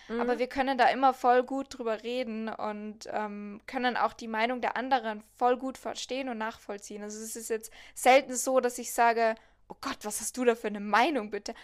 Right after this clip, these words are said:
Speaker 2: Außer vielleicht mit dem Zähneputzen. <laughs>
Speaker 1: Oh ja, das hab ich gar nicht gedacht. Das hab ich schon wieder vergessen.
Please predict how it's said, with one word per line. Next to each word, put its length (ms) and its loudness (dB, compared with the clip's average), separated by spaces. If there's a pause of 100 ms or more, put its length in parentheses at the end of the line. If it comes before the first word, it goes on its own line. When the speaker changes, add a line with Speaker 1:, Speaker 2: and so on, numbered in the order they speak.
Speaker 2:
Außer 220 2
vielleicht 240 2
mit 120 -6
dem 160 -4
Zähneputzen. 960 -6
<laughs> 580 -4
Speaker 1:
Oh 220 8 (160)
ja, 240 6 (420)
das 140 -4
hab 140 4
ich 140 -2
gar 140 4
nicht 200 -2
gedacht. 460 2
Das 120 0
hab 80 8
ich 80 2
schon 100 -2
wieder 140 2
vergessen. 880 2